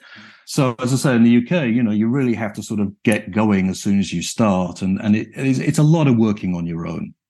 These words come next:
Um, there's, there's a lot more sort of mentorship and pedagogical,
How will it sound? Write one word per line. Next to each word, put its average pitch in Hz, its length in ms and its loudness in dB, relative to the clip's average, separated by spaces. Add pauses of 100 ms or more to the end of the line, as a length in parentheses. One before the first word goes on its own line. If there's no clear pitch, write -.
(140)
Um, 87 720 -4
there's, 101 280 -2
there's 104 200 0
a 107 60 2
lot 104 280 2
more 92 140 0
sort 90 260 -4
of 85 200 -6 (180)
mentorship 95 960 0
and 92 180 -4
pedagogical, 90 600 -2